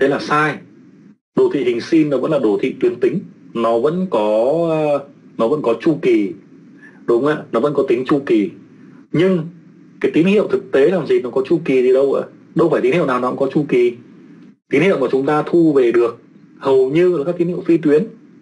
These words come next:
Nó lúc thế này, nó lúc thế kia, nó có những cái dạng mẫu mà khi chúng ta vẽ đồ thị ra là nó hoàn toàn không có tính chu kỳ nào cả.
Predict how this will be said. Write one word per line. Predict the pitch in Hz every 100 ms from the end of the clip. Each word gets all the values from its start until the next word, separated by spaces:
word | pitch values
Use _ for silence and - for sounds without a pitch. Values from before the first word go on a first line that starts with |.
| - - _ _ _ _ _ -
Nó | 139 147
lúc | 240 -
thế | 175
này, | 180 156
nó | 160
lúc | 240 -
thế | 156
kia, | 175 196 175
nó | 170
có | 160 170
những | 180
cái | 196
dạng | 190 135 143
mẫu | 175
mà | 202 170
khi | 160
chúng | 160
ta | 170
vẽ | 160 190
đồ | 170 135
thị | 170 127
ra | 143
là | 143 117
nó | 123 -
hoàn | 123
toàn | 123 113
không | 135 123
có |
tính | 113 113 135
chu | 127
kỳ | 110
nào | 101 92
cả. | 95 -